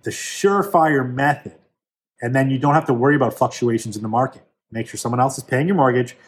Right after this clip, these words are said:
You're getting cash flow in your pocket every month. <laughs> And you keep going, keep going, keep going. Um, I've bought a few properties, and I've been lucky enough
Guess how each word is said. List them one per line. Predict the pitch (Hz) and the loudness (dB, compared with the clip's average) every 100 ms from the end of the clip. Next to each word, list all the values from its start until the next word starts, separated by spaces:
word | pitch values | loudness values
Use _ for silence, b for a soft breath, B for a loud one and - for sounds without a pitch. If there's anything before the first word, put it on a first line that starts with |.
| b - | b -6
You're | 110 | -6
getting | 101 | -6
cash | - 123 135 - | 0 2 2 2
flow | 160 | 2
in | 160 | 2
your | 156 | 2
pocket | 143 135 135 | 2 2 0
every | 117 | 0
month. | 113 104 104 _ _ _ _ _ _ _ _ _ _ _ _ _ _ _ _ _ | -2 -6 -10 _ _ _ _ _ _ _ _ _ _ _ _ _ _ _ _ _
<laughs> | - - | -14 -4
And | 156 | -4
you | 110 | -4
keep | 107 131 131 | -4 -2 2
going, | 123 120 113 | 4 4 2
keep | - 110 | -2 -2
going, | 110 104 101 | -2 -2 -4
keep | 104 - | -8 -8
going. | 92 - _ B B B B B B B B _ _ - | -10 -12 _ B B B B B B B B _ _ 0
Um, | 110 107 101 98 107 113 - - | 2 2 0 -6 -10 -14 -14 -2
I've | 120 120 | 2 4
bought | 123 | 2
a | |
few | 123 135 | 2 0
properties, | 139 131 127 131 127 120 - - - _ - | 4 4 4 2 2 2 -2 -6 -10 _ -8
and | 117 113 113 110 113 110 107 104 117 _ _ _ _ _ - | -4 0 0 2 0 -2 -8 -12 -20 _ _ _ _ _ -12
I've | 104 | -10
been | 107 107 | -8 -2
lucky | 113 - - | -2 -2 -2
enough | 117 113 113 - - - | 2 4 2 0 -10 -16